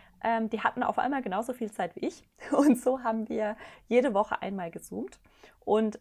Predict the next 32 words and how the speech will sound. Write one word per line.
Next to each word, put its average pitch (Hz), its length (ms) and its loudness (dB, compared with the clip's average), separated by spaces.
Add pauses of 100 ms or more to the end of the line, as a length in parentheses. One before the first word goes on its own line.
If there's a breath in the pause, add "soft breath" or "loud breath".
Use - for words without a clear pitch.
obwohl 262 480 0
wir 240 520 0
in 202 140 -6
den 196 180 -8
letzten 208 380 -8
Jahren 208 380 -4
eher 196 420 -6
weniger 240 440 -2
Kontakt - 680 -12
hatten, 175 340 -10
also 180 260 -10
wie 185 100 -12
gesagt, 208 500 -6
ähm, 185 220 -6
immer 190 200 -6
mal 175 200 -8
wieder 180 200 -8
zwischendurch 190 540 -6
per 180 180 -8
WhatsApp - 400 -8
natürlich 175 680 -8
und 180 140 -12
dann 170 160 -8
haben 175 120 -10
wir 175 80 -10
uns 180 160 -12
ab - 200 0
und 202 160 -8
zu 208 100 -8
mal 180 220 -6
getroffen, 175 500 -6
aber 160 240 -6